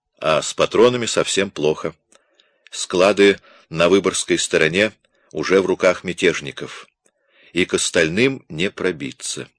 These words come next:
Стал Хабалов энергично доставать патроны, для этого энергично телефонировать. У своих гвардейских батальонов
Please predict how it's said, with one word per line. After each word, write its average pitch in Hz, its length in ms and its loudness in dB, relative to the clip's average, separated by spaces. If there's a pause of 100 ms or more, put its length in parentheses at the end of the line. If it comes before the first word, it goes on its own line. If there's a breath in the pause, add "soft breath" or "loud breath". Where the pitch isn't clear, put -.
(1160)
Стал - 300 -2
Хабалов 98 520 2
энергично 87 560 -2
доставать 87 500 0
патроны, 90 600 2 (720 soft breath)
для 69 180 -2
этого 92 360 4
энергично 90 800 0
телефонировать. 85 920 -2 (840 soft breath)
У 78 100 -10
своих 95 480 2
гвардейских 90 640 2
батальонов 95 640 2